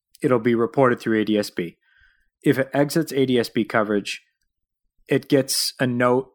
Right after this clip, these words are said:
that says, the aircraft gets a note that says, "Hey, you're not in A D S B coverage anymore. Start sending us position information over A cars." And the aircraft says, "Okay, here's where I'm at."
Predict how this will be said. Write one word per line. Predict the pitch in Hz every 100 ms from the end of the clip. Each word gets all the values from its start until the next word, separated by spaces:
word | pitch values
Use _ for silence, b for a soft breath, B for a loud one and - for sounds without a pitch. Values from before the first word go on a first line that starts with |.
| -
that | 127 -
says, | 139 120 113 113 127
the | 127
aircraft | 151 170 151 123 147
gets | 123
a | 117
note | 110 107
that | 113 -
says, | 110 -
"Hey, | 240
you're | 214 156
not | 143 143
in | 139
A |
D | 127
S | 120
B | - 143
coverage | 127 110 110
anymore. | 104 101 101
Start | - 147 147 -
sending | - 127 120 113
us | 110 - - - _ _ -
position | 175 208 - 123
information | 98 101 90 - - - _ _ -
over | 127 127
A | 143
cars." | 139 110 - - - _ b b b b b b -
And | 123 117
the | 113
aircraft | 113 - 110
says, | 120 110 -
"Okay, | 240 - 101 117 - - -
here's | 123 113 117
where | 131 147
I'm | 175
at." | 233 -